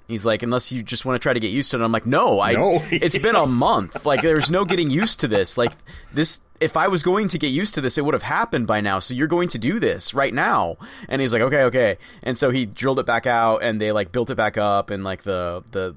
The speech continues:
Speaker 1: the, the assistant, like, was like, "Hey, we've got some stuff that helps with sensitivity. Why don't we stick that in there first and everything?" And so they did a good job, and now I can chew over there.
Speaker 2: <laughs>
Speaker 1: But I'm still, like,
Speaker 2: Congratulations.
Speaker 1: like,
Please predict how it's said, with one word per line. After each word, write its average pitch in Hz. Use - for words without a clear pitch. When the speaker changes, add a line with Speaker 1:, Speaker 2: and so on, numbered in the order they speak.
Speaker 1:
the, 95
the 95
assistant, 113
like, 98
was 107
like, 107
"Hey, 170
we've 139
got 156
some 139
stuff -
that 107
helps 139
with 131
sensitivity. 120
Why 107
don't 123
we 120
stick -
that 113
in 110
there 101
first 113
and 110
everything?" 107
And 87
so 95
they 127
did 131
a 123
good 113
job, 101
and 98
now 95
I 92
can 90
chew 87
over 82
there. 85
Speaker 2:
<laughs> 156
Speaker 1:
But 160
I'm 165
still, 180
like, 202
Speaker 2:
Congratulations. 85
Speaker 1:
like, 160